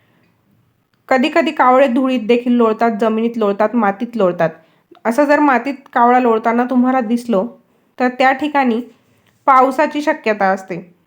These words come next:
आपल्याकडे एक नाही तर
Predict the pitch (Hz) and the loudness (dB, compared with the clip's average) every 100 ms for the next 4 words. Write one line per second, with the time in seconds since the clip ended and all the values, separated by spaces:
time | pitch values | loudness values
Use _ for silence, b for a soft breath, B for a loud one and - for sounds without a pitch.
0 | _ _ _ _ _ _ _ _ _ _ | _ _ _ _ _ _ _ _ _ _
1 | _ _ - 233 262 262 311 311 320 - | _ _ -6 -4 0 2 2 0 -2 -10
2 | _ _ _ _ - 254 311 349 320 339 | _ _ _ _ -2 0 0 -2 0 0
3 | 339 | 0